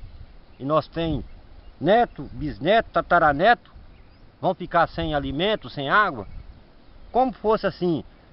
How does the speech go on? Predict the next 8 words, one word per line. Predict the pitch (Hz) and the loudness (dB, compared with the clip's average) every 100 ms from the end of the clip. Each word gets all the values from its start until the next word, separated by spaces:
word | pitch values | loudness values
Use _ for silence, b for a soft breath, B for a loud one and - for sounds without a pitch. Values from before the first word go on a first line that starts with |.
| - | -10
os | 196 | -8
viados, | 190 185 196 190 98 - - - - - - - - | 0 6 8 8 2 -18 -20 -20 -20 -20 -20 -20 -14
os | 165 175 | -14 -6
viados | 202 214 214 | 0 0 0
estão | 214 233 | -6 -10
desmatando | 196 214 208 - 175 196 175 117 | -8 0 2 2 -2 -2 -4 -6
a, | 143 | -6
a, | 110 127 117 | -6 -8 -6